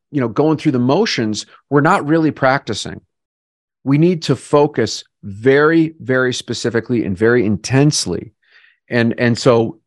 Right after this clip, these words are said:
this is why, you know, Dan Pink, another, uh, another author that's written about performance, um, he says the three laws of mastery, um, w-, one of the three laws of mastery is that it's, it's, it's painful. <laughs> You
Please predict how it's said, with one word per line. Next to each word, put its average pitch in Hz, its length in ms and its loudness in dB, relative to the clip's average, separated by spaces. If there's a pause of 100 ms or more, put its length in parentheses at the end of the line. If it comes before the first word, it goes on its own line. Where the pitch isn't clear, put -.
this 139 240 0
is 131 140 -2
why, 120 480 0
you 135 140 -6
know, 110 80 -2
Dan 110 360 -2
Pink, 165 300 0
another, 113 440 0
uh, 104 180 -2
another 117 400 0
author 107 360 -2
that's 98 260 -8
written 113 220 -2
about 95 260 -2
performance, 113 640 -2 (480)
um, 104 460 0
he 120 80 -8
says 139 240 0
the - 80 -8
three 147 220 2
laws 123 300 2
of 113 120 -10
mastery, 120 640 -2 (320)
um, 101 400 -2 (1300)
w-, 135 200 -8
one 160 220 2
of 151 40 4
the 143 60 2
three 147 180 0
laws 117 240 2
of 110 60 -10
mastery 117 400 0
is 113 120 -4
that 123 220 2
it's, 127 260 -8
it's, - 280 -8
it's 131 140 -4
painful. 214 720 0
<laughs> - 60 -14 (1040)
You 190 140 4